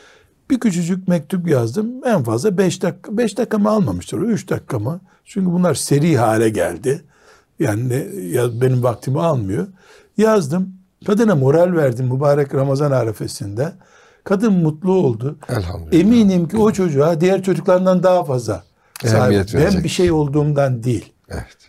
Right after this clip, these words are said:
Speaker 1: Kıymeti harbiyem olduğundan değil benim. Yani anası babası azarlamış onu.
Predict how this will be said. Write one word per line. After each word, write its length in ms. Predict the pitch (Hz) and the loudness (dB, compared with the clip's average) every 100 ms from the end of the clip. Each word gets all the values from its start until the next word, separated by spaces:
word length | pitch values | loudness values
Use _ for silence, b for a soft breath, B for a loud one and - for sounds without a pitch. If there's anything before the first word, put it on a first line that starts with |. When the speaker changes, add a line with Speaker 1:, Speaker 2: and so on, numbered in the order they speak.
| - | -12
Speaker 1:
Kıymeti 520 | - 139 135 135 135 123 | -2 2 2 0 0 -2
harbiyem 520 | 120 120 127 127 123 | -2 -2 -2 -2 0
olduğundan 760 | 120 123 127 123 117 113 110 | -2 -2 -2 -2 -2 -2 -4
değil 300 | 110 127 117 | -4 -4 -4
benim. 240 | 170 82 - _ b b b b b - | -8 -12 -18 _ b b b b b -4
Yani 200 | 123 117 - | -2 -2 -2
anası 460 | 151 190 - 165 | 0 0 -2 -2
babası 360 | 131 127 127 220 | 0 0 -2 -2
azarlamış 580 | 131 139 135 139 117 - | 0 0 0 -2 -4 -8
onu. 180 | 80 | -12